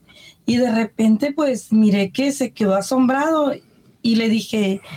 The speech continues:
"¿Qué pasa?". Le dije, "¿Qué miraste?". Y me dice, "No, nada". Y yo le digo, "No, sí miraste algo". "Bueno, sí", dijo, "miré una sombra que pasó del cuarto de Brianda", dijo, "al cuarto de usted, Severa".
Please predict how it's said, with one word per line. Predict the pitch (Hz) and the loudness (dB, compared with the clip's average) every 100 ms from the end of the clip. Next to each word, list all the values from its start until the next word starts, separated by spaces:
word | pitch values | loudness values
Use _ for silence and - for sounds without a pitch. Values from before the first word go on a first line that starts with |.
| - - - | -20 -20 -12
"¿Qué | - 254 | -6 -4
pasa?". | - - 311 | -2 -4 0
Le | 294 | 0
dije, | 294 269 240 | 0 -2 -2
"¿Qué | 247 | 0
miraste?". | 262 277 269 269 233 | 2 2 0 -2 0
Y | 220 | 2
me | 214 | 2
dice, | 208 208 | 0 0
"No, | 190 208 277 | 2 4 4
nada". | 269 285 294 254 - _ - _ _ | 2 2 0 -2 -8 _ -20 _ _
Y | - | -6
yo | 214 214 208 | -2 -2 -2
le | 202 196 190 | -2 0 0
digo, | 190 185 | 2 2
"No, | 185 190 | 2 0
sí | 226 | 2
miraste | 220 247 240 285 277 - | 2 2 -2 -4 -4 -4
algo". | 202 190 180 180 - - _ _ | -2 -2 -2 -4 -6 -20 _ _
"Bueno, | 196 220 240 | -2 0 0
sí", | - 220 220 | 0 0 0
dijo, | 220 - 214 202 294 - | -2 -2 -2 -2 -2 0
"miré | 208 196 196 196 208 - - | 2 2 0 0 -2 -4 -4
una | 233 | -2
sombra | 233 247 269 269 240 226 - - - - | -2 0 2 2 2 -2 -6 -18 -20 -12
que | 226 196 | -10 -6
pasó | 202 196 - 202 | -6 -6 -4 -2
del | 208 226 | -2 -2
cuarto | 247 233 226 - 254 240 | -4 -4 -6 -4 -2 0
de | 214 196 | 0 2
Brianda", | 190 254 302 262 240 | 0 0 0 0 0
dijo, | 226 - 214 | -2 -4 -6
"al | 185 196 196 | -6 -6 -4
cuarto | 196 190 | -4 -2
de | 214 | 0
usted, | 208 208 196 | 0 -2 -2
Severa". | 208 202 196 | 0 0 0